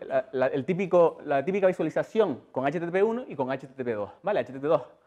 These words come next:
acuérdense que tienen, necesitan tener H T T P S, ¿vale? Pero la conexión, fíjense, como va multiplexada, es mucho más rápida la conexión. Fíjense que aquí es casi, eh, vertical y aquí se ve como en escalera, porque cada conexión que haces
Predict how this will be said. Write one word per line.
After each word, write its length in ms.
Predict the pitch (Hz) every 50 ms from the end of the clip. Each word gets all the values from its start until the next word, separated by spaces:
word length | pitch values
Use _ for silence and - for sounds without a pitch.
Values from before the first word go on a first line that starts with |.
| _ _ -
acuérdense 360 | 123 143 147 147 135 - 120
que 80 | 113
tienen, 380 | 117 131 139 135 139 139 135 139 _ _ _ _ _ _
necesitan 560 | - 135 131 139 - - 196 135 - 113 110 -
tener 240 | 127 131 143 135
H 140 | 131 120 143
T 80 | 127 131
T 80 | 127
P 120 | 135 170 196
S, 240 | 233 - - 320 _ _ _ _ _ _ _ _
¿vale? 260 | - 156 196 254 330 - _ _ _ _ _ _ _ _
Pero 180 | - 170 175 180
la 120 | 160 143
conexión, 360 | - 151 139 139 - - 202
fíjense, 320 | 196 - 220 208 170 147 123
como 180 | 127 127 139
va 60 | 143 156
multiplexada, 720 | 185 190 185 208 190 202 190 196 - 214 208 208 214 - - _ _ _ -
es 100 | - 147
mucho 280 | 147 165 190 196 180 170
más 120 | 151 156
rápida 280 | 180 170 175 165 165 156
la 60 | 151
conexión. 260 | 147 139 127 143 131
Fíjense 220 | - 151 147 - 175
que 40 |
aquí 140 | 156 151 180
es 60 | 180
casi, 360 | - - 165 - - 175 202 - _ _ _ _ _ _ _ _ _ _ -
eh, 480 | 151 127 123 120 120 113 110 113 113 - -
vertical 560 | 123 127 131 123 - 135 127 208 214 - - - - _ _ _ _ _ -
y 80 | -
aquí 220 | 143 131 120 151 156
se 120 | - -
ve 100 | 147 156 156
como 180 | 165 170 160
en 60 | 151
escalera, 420 | 139 - - 131 120 131 120 107 101
porque 260 | - 123 117 123 120
cada 400 | - 151 147 156 165 165 165 - -
conexión 400 | - 160 156 156 - - 160 156
que 100 | 156 175
haces 260 | 185 185 - 220 196